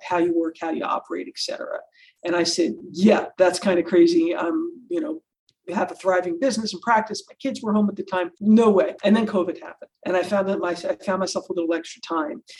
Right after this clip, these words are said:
And one of the silver linings of covid for me was my daughter, who was actually home from college for eight months. And we started talking about this notion of cooperation and,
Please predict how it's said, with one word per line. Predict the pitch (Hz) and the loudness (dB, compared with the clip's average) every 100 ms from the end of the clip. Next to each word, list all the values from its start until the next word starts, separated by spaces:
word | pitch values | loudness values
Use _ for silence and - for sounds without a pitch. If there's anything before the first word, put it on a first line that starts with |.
| - - | -10 0
And | 175 165 170 | 2 4 4
one | 202 | 6
of | 208 | 6
the | |
silver | 190 214 180 | 4 2 2
linings | 175 202 262 262 208 | 2 2 0 0 -2
of | 190 | -2
covid | 180 175 170 | -4 -4 -6
for | 175 | -6
me | 170 | -4
was | 170 170 | -2 -4
my | 165 | -4
daughter, | 160 220 233 208 | 0 0 0 -2
who | 190 | -4
was | 170 | -4
actually | 180 - 170 165 | -4 -6 -10 -8
home | 170 160 | -8 -8
from | - 165 156 156 | -8 -6 -6 -2
college | - 214 190 170 - | 2 4 4 0 0
for | 190 170 165 - | 4 4 2 0
eight | 185 180 | -2 -2
months. | 175 160 - - - - - | -4 -8 -8 -12 -14 -20 -8
And | - 175 175 | 0 2 2
we | 185 | 0
started | - 208 196 180 | 0 2 2 2
talking | 285 370 320 220 | 2 2 2 0
about | 196 175 - | 0 0 0
this | 214 - | -2 0
notion | 226 240 - | 2 0 0
of | 196 - | -4 0
cooperation | 190 190 190 - 285 233 202 | 2 2 0 -4 -4 -2 -2
and, | 175 | -2